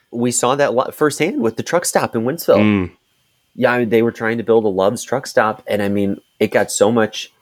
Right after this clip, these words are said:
Speaker 1: local coverage, not media coverage, just Facebook
Speaker 2: Yeah.
Speaker 1: irate,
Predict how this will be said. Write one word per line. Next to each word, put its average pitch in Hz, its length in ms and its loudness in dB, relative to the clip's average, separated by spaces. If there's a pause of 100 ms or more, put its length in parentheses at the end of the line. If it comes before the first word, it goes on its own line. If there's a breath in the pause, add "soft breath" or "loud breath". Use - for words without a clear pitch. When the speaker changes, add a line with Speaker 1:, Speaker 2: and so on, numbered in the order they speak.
(120)
Speaker 1:
local 120 480 4
coverage, 87 580 -4
not 104 260 0
media 117 360 0
coverage, 76 460 -4
just - 340 0
Facebook - 600 0 (320)
Speaker 2:
Yeah. 92 340 0
Speaker 1:
irate, 95 760 0